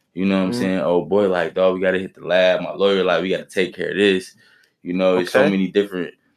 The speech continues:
Speaker 1: aspects of life that you could be exploiting instead of just focusing on one thing. So it was like, it was, it was like an entendre, and everything I do, I try to have multiple meanings, man, to, 'cause there's so many
Speaker 2: I
Speaker 1: ways
Speaker 2: definitely
Speaker 1: people
Speaker 2: see that.
Speaker 1: interpret,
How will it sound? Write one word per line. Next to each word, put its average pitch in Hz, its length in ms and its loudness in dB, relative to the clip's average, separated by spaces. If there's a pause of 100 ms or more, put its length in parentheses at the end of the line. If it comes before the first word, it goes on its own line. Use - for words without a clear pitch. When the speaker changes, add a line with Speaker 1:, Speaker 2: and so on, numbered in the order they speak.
(280)
Speaker 1:
aspects 98 640 0
of 82 100 -2
life 104 280 2
that 85 180 -6
you 95 80 -6
could 95 200 -6
be 87 200 -2
exploiting 85 680 -2 (320)
instead 90 280 -2
of 87 100 0
just 82 160 -10
focusing 85 420 -4
on 80 160 -6
one 80 160 -10
thing. 104 240 -2
So 107 140 -2
it - 40 0
was 139 100 -2
like, 127 160 2
it 165 40 -4
was, 156 220 -6
it 151 60 -2
was 151 200 -4
like 131 160 2
an 107 60 -2
entendre, 123 640 -2
and 120 140 -6 (280)
everything 190 320 0
I 156 140 4
do, 170 120 4
I 151 100 4
try 151 140 4
to 131 80 6
have 131 200 4
multiple 120 340 0
meanings, 127 340 0
man, 120 280 -4
to, 110 240 -6
'cause 113 240 -6
there's 113 160 -8
so 127 120 0
many 120 220 2
Speaker 2:
I 110 40 2
Speaker 1:
ways 117 240 4
Speaker 2:
definitely 185 300 4
Speaker 1:
people 139 100 0
Speaker 2:
see 185 160 0
that. 90 300 2
Speaker 1:
interpret, 113 600 0